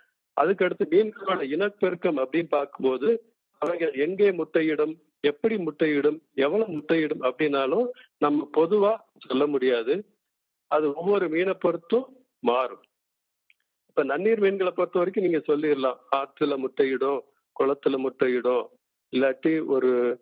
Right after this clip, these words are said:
பெரிய ஏரியில முட்டையிடும் அப்படின்னு. But இங்க அப்படி இல்ல. சீசன், ஆ, but so, ஆ, சீசன்ங்கிறது இருக்கு, எல்லா மீன்களுக்கும் இருக்கு, இந்த வகையான மீன்களுக்கும் இருக்குது. ஆனாலும் ஒவ்வொரு மீன்களுக்கும் ஒவ்வொரு மாதிரியான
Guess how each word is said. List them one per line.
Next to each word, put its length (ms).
பெரிய 460
ஏரியில 340
முட்டையிடும் 500
அப்படின்னு. 340
But 140
இங்க 200
அப்படி 260
இல்ல. 320
சீசன், 540
ஆ, 300
but 580
so, 500
ஆ, 40
சீசன்ங்கிறது 800
இருக்கு, 320
எல்லா 220
மீன்களுக்கும் 440
இருக்கு, 320
இந்த 220
வகையான 340
மீன்களுக்கும் 720
இருக்குது. 420
ஆனாலும் 580
ஒவ்வொரு 380
மீன்களுக்கும் 640
ஒவ்வொரு 340
மாதிரியான 680